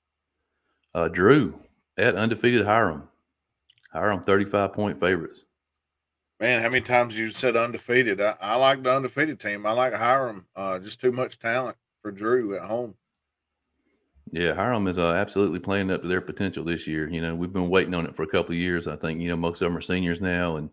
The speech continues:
Speaker 1: uh, they look like they're ready to make a deep run. Um, yeah, I like Hiram. Lassiter, another undefeated team, traveling up to Dalton.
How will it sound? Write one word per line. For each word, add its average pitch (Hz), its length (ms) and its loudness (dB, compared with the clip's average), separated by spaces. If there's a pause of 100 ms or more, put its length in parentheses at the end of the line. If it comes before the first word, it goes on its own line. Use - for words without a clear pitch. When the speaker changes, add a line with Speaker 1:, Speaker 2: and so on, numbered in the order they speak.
(760)
Speaker 1:
uh, 78 180 -6
they 80 140 -2
look 90 140 -2
like 87 160 -4
they're 92 120 2
ready 95 140 4
to 90 40 0
make 87 180 -2
a - 20 -14
deep 90 260 -4
run. 92 380 0 (340)
Um, 82 500 -10
yeah, 92 180 -2
I - 20 2
like 92 180 2
Hiram. 98 320 0 (1800)
Lassiter, 90 600 2 (480)
another 95 360 2
undefeated 92 460 0
team, 87 240 0
traveling 104 320 2
up 101 100 0
to 98 60 -2
Dalton. 98 560 4